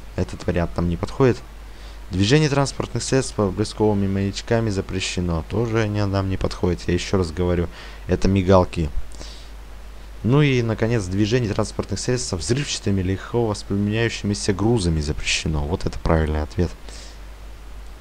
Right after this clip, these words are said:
Так, знак «Стоянка запрещена». И тут две черточки. Не помню, что они обозначают. Щас попроб-, щас, надеюсь, поймем.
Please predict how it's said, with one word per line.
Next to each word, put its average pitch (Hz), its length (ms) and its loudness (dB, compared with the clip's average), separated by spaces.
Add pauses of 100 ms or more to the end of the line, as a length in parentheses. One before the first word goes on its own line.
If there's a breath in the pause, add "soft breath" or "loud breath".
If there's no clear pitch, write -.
(340)
Так, 95 200 8 (220)
знак 107 380 2
«Стоянка 110 500 2
запрещена». 107 840 2
И 104 40 0
тут - 200 -8
две 101 220 4
черточки. - 640 2
Не 80 140 0
помню, 90 260 2
что - 140 0
они 85 120 2
обозначают. 92 500 4
Щас - 200 2
попроб-, - 420 -6
щас, 101 300 -2
надеюсь, 92 400 -2
поймем. 87 360 -2